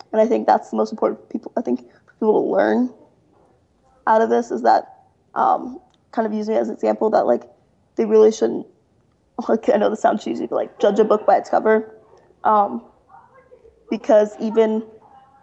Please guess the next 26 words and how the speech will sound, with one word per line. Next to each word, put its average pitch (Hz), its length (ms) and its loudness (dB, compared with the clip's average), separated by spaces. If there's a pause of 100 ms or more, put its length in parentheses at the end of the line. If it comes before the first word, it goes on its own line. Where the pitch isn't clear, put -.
(280)
even 240 220 0
yourself, 214 460 0
like, 208 200 0 (180)
you 214 180 -2
don't 214 160 4
know 202 80 4
what - 140 4
you're - 80 -4
capable - 580 -4
of. - 160 0 (380)
And 208 100 2
I 208 60 4
think 226 260 -6
it's 214 140 -8
very 220 180 2
important, 226 520 -2 (540)
uh, 156 260 2 (200)
or 226 60 0
at 220 60 4
least 226 180 0
for 214 100 2
me, 208 200 -2
that - 260 0
people 220 580 0 (440)
don't 208 320 0
necessarily 214 680 0